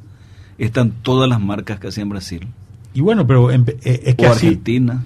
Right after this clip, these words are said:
Speaker 2: es que así empezás, ¿verdad?
Speaker 1: Ujú.
Speaker 2: Así empezás, empezás con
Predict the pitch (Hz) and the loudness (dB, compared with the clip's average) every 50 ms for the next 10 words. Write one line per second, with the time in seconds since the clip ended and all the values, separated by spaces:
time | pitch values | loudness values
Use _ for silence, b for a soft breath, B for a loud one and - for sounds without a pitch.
0 | - - - - - - 127 - 165 135 123 - 160 160 156 139 147 123 - - | -6 -6 -8 -8 -6 -4 -2 0 0 0 2 2 0 0 2 0 -2 -2 -2 -2
1 | 175 147 - - 87 85 92 110 123 - - - - 98 90 87 90 87 - - | -6 -6 -8 -12 -14 -12 -10 -10 -10 -10 -10 -10 -10 -10 -8 -8 -10 -12 -12 -12
2 | 87 90 - - - - - - - - - - 147 156 147 156 127 117 123 104 | -12 -12 -12 -14 -18 -20 -20 -20 -20 -8 -2 0 0 0 0 0 -2 -2 -2 -4
3 | 92 98 104 104 104 85 113 117 117 117 165 156 156 147 139 131 123 | -4 -4 -4 -4 -4 0 0 0 2 4 4 4 4 4 2 2 0